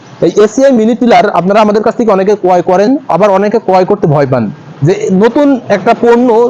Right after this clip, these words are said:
বাজারে এসছে, যেটার এক্সপায়ার পার্টস আছে কিনা। দর্শন ইঞ্জিনিয়ারিং থেকে আপনাদের জন্য এক্সপায়ার পার্টস সাবেক মিনি টিলার নিয়ে চলে এসেছে। আপনারা এক্সপায়ার পার্টস গুলো পেয়ে যাবেন। দেখতে পাচ্ছেন প্রত্যেকটা এক্সপায়ার পার্টস কিন্তু ইতিমধ্যে আমরা পেয়ে গেছি, যে এক্সপায়ার পার্টস দিয়ে কিন্তু আপনারা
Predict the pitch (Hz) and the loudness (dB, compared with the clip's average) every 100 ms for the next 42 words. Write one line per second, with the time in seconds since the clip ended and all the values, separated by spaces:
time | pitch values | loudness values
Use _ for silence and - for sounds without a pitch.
0 | 165 175 175 165 147 147 120 95 - - | 0 2 2 0 0 -2 -2 -4 -10 -6
1 | 143 180 220 214 220 247 233 214 220 208 | -2 0 2 0 0 0 0 2 2 0
2 | 156 147 131 117 170 - 220 208 220 214 | 0 0 0 0 -2 -2 -2 0 0 0
3 | 233 202 208 208 240 302 294 185 185 - | 0 2 2 2 2 2 0 -2 0 0
4 | 240 247 - 214 247 - 262 226 240 220 | 2 0 2 2 2 0 2 2 2 0
5 | 220 202 214 214 180 170 147 156 160 220 | 0 0 0 2 2 0 0 0 0 2
6 | 277 - - - - 170 - 226 - 202 | 0 -4 -14 -12 -4 -2 0 -2 0 0
7 | 208 208 254 247 247 254 320 392 - - | 2 2 2 4 4 4 2 0 -6 -4
8 | - 180 220 226 214 226 214 240 - 247 | -2 0 0 0 0 0 -2 -4 2 2
9 | 254 - 196 - 214 - 208 196 226 208 | 2 0 -4 0 -2 0 0 0 -4 -2
10 | 208 190 180 196 190 185 180 233 175 185 | -2 -2 0 0 0 0 0 0 0 0
11 | 175 190 185 - 202 202 226 220 208 208 | -2 -2 -2 0 2 2 2 0 0 -2